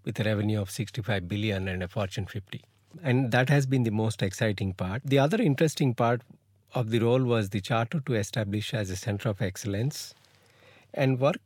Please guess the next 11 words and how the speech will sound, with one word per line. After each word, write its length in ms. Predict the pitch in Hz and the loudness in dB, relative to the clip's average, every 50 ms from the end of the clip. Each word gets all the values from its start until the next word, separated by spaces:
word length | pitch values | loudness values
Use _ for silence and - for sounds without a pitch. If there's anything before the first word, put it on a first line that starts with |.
| _ - | _ -2
with 220 | 226 165 135 - | -2 -2 0 0
leaders 480 | 123 113 117 123 131 139 139 131 - - | 0 0 2 2 2 2 2 2 0 0
in 100 | 120 107 | 0 0
the 140 | 101 95 95 | 0 0 0
international 640 | 98 98 - 113 107 104 104 101 - - 101 92 90 | -2 -2 0 0 0 0 0 -2 -4 -4 -4 -4 -2
market 440 | 90 85 87 85 - - 85 78 - _ - - _ _ _ _ _ - _ - | -4 -4 -6 -6 -8 -8 -10 -10 -10 _ -20 -20 _ _ _ _ _ -20 _ -6
to 100 | 113 92 | -4 -4
define 460 | 85 95 - - 107 110 110 110 101 | -2 -4 -2 -2 0 0 0 0 0
the 60 | 98 | -2
product 460 | - - - 98 95 98 107 101 - | -4 -2 0 0 0 0 -2 -4 -4
roadmap 540 | - 98 92 85 85 92 95 92 90 90 | -4 -4 -4 -4 -4 -4 -4 -4 -4 -4